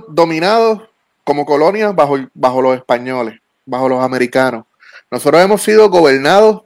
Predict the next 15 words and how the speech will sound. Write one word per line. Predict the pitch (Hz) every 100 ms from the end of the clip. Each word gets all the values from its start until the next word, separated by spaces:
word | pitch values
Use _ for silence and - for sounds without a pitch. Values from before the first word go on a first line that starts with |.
| _
por | 151
españoles, | 135 - 131 123 135 131 120 123
hemos | 131 151
sido | 190 190 190
gobernados | 180 156 170 185
por | 180 151
americanos. | 135 127 - 123 120 117 - -
El | - 131
americano | 139 135 127 139 180
nos | 196
dio | 160 185 220 - - _ _ _ _ _ _ _ _ _ -
una | 165 202
llave | 196 185 185 139 131 -
para | 135 135
ma-, | 139